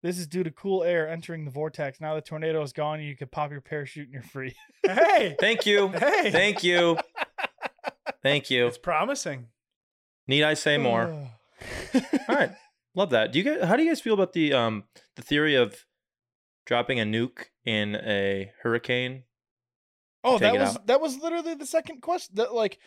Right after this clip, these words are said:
Speaker 1: it was like, "Are you still interested? Read if we drop a nuke on a tornado." <laughs>
Speaker 3: I know they say it, it won't do anything, but I just, part of me just doesn't believe them.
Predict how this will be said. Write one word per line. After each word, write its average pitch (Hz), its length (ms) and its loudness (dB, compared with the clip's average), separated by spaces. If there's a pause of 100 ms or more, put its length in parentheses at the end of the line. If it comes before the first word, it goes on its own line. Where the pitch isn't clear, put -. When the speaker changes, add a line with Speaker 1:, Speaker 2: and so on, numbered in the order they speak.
(140)
Speaker 1:
it 214 60 -6
was 233 180 -4
like, 202 340 0
"Are 196 80 0
you 214 120 -2
still 202 300 -2
interested? 269 460 -6 (300)
Read 226 260 -2
if 175 140 -2
we 185 120 -8
drop 185 280 2
a 185 60 0
nuke 190 300 -2
on 143 180 -4
a 147 60 -10
tornado." 175 300 -8 (400)
<laughs> - 480 -20
Speaker 3:
I 170 120 4
know 208 120 6
they 233 140 4
say 175 240 4
it, 139 160 2
it 131 160 2
won't 123 220 0
do 123 120 0
anything, 123 320 -2 (140)
but 123 80 0
I 139 180 2
just, 120 220 -6 (500)
part 175 160 2
of 170 60 0
me 156 400 -4 (360)
just - 140 -14
doesn't 120 240 2
believe 120 220 -2
them. 98 240 -2